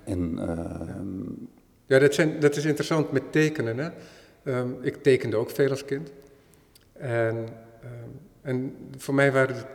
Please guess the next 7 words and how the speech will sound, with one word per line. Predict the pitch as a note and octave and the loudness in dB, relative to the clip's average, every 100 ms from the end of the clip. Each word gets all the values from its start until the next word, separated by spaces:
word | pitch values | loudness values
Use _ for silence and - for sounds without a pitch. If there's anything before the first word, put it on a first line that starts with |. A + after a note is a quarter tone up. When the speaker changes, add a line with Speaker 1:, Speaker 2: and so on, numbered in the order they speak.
| - | -8
Speaker 2:
twee | - D3+ | 2 2
manieren, | C3+ A#2 A#2 C#3+ D3+ | 2 0 0 0 0
inderdaad. | C3 B2 A2+ A2 - - - - - _ | 0 0 -2 -6 -10 -20 -20 -20 -20 _
Dus | D3+ A2+ G#2+ - - _ | -10 -8 -8 -12 -20 _
het | A2 G#2 - _ _ | -14 -14 -16 _ _
natekenen | A2 A2+ B2 C#3 - - C3 C3 C3 B2 A#2+ B2 - - _ _ _ _ _ _ _ _ _ _ _ | -4 0 2 0 -4 0 0 0 -6 -6 -8 -10 -14 -20 _ _ _ _ _ _ _ _ _ _ _
uit | - A2 G#2+ | -8 -8 -8